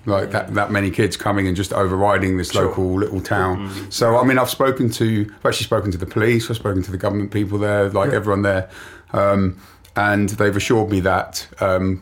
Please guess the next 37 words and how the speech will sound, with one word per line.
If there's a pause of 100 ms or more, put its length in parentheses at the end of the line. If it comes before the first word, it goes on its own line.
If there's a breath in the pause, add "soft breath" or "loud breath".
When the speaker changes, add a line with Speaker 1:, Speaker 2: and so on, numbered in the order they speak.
Speaker 1:
when
things
have
changed
a
little
bit
there,
which,
which
maybe
they
will,
hopefully
they
will.
Um,
Speaker 3:
Yeah,
so
it
Speaker 2:
opportunities
Speaker 3:
seems
to
Speaker 2:
will
Speaker 3:
be
Speaker 2:
come
up
again.
Speaker 3:
struggling
a
bit
right
now.
Speaker 1:
hopefully
they
will. (360 loud breath)
Um,